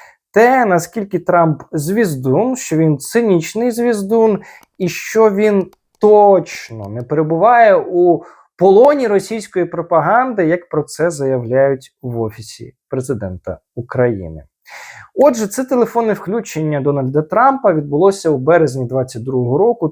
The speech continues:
тоді, коли Збройні Сили України, е, зробили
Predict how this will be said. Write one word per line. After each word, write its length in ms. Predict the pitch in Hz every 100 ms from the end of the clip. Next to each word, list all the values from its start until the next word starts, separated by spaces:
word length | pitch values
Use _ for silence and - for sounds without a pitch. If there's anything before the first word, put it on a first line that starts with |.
| -
тоді, 220 | 180 247
коли 480 | 220 202 190 175 -
Збройні 520 | 135 135 220 240 220
Сили 340 | 196 - 190 175
України, 720 | 165 160 160 160 180 196 190
е, 300 | 180 170 160 - - - _ _ - 127 131 131 123 123 120 113
зробили 840 | 113 147 156 160 170 170 151 131